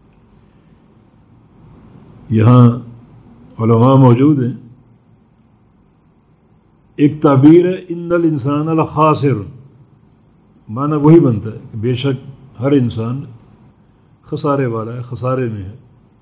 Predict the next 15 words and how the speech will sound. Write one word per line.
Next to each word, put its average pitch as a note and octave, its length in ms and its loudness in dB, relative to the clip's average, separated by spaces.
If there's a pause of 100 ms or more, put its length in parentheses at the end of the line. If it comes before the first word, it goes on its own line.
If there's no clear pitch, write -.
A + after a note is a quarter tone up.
(1700)
لیکن C#3+ 300 -6
لفی E3 320 2 (120)
خسر F#3+ 240 0
جو D#3+ 240 2
ہے، G#2+ 120 -8 (1900)
اس C3 140 -12
کا E3+ 100 0
معنی F3+ 220 -2
خسارے D#3 520 2
کے E3+ 120 0
اندر، D3 400 0 (920)
خسارے C3 380 -2
میں C3+ 120 -2
ڈوبا B2+ 280 0
ہوا، G#2+ 240 0